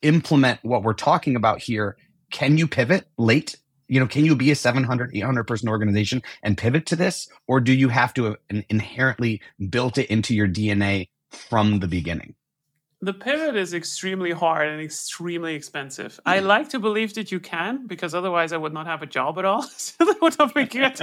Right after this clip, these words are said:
Speaker 1: <laughs>
Speaker 2: So maybe I have to edit this out, but maybe not. So I think the interesting thing that you said is, like,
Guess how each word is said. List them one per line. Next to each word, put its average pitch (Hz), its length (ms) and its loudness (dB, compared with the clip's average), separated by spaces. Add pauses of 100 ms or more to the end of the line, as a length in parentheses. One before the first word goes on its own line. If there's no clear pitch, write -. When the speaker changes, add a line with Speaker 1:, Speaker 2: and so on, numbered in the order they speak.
(140)
Speaker 1:
<laughs> - 600 -14
Speaker 2:
So 302 340 4 (300)
maybe 220 240 4
I 202 80 6
have 190 240 4
to 208 120 2
edit 185 260 2
this 190 180 2
out, 156 220 6
but 175 120 -2
maybe 180 240 4
not. 160 260 4 (300)
So 226 380 4 (480)
I - 20 -4
think 233 340 -4 (460)
the 226 80 4
interesting 254 340 0
thing 240 220 -2
that 190 100 -2
you 190 80 -4
said 185 240 0
is, 175 140 -4
like, 151 300 -4